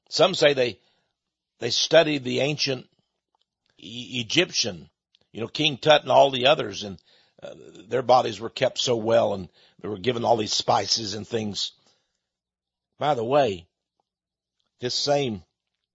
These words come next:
mausoleum, this Babylonian temple, that was, uh, s-, still exists in ruins today in Pergamon,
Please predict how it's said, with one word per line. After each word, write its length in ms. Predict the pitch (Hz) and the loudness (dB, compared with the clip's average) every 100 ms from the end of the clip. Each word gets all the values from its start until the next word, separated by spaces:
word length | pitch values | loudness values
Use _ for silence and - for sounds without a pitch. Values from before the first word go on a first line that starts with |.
| _ _ _ _ - | _ _ _ _ -4
mausoleum, 880 | 120 135 135 117 123 143 90 87 _ _ _ _ _ _ _ _ _ | 6 8 6 4 0 0 -4 -8 _ _ _ _ _ _ _ _ _
this 160 | 123 98 | -10 -4
Babylonian 760 | 101 143 143 131 143 143 117 | 4 4 6 4 4 2 -4
temple, 480 | - 156 143 - - _ _ _ _ _ _ _ _ _ _ _ _ _ _ _ | 0 0 0 -10 -20 _ _ _ _ _ _ _ _ _ _ _ _ _ _ _
that 200 | 147 - | 4 4
was, 340 | 151 123 - - _ _ _ _ | 0 -4 -6 -14 _ _ _ _
uh, 60 | - - - - | -20 -18 -20 -10
s-, 260 | - - | -8 -6
still 260 | - 262 285 | 2 4 4
exists 380 | 160 117 233 175 | 2 2 2 2
in 140 | 156 | 2
ruins 380 | 165 240 190 131 | 6 6 4 -2
today 320 | 139 135 143 | 2 2 4
in 120 | 127 | 0
Pergamon, 680 | - 190 160 127 117 117 151 | -2 -2 -2 -2 0 0 -2